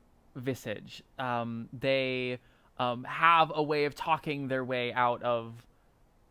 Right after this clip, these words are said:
encounters. Um, and maybe that can even, like, be part of the mechanics that we introduced into this game, is that,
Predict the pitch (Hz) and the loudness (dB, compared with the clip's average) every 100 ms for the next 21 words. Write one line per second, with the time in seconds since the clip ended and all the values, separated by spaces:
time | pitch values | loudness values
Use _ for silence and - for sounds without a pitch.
0 | - 135 127 - 117 113 117 - - - | -6 -6 -4 -4 -4 -6 -14 -16 -18 -20
1 | _ _ - 131 131 170 202 240 254 240 | _ _ 0 0 2 2 2 2 2 2
2 | 214 214 202 202 185 165 165 151 156 175 | 2 0 0 0 2 0 0 -6 -2 -2
3 | 170 165 160 - - 160 156 151 143 147 | -2 -4 -4 -4 2 2 4 0 0 -2
4 | 143 - 143 131 107 143 135 131 135 143 | -4 -2 -2 -2 -4 -6 -6 -6 -6 -4
5 | 143 - 127 127 123 - 117 110 110 113 | -4 -4 -6 -6 -6 -6 -8 -6 -8 -4
6 | 117 113 | -2 -2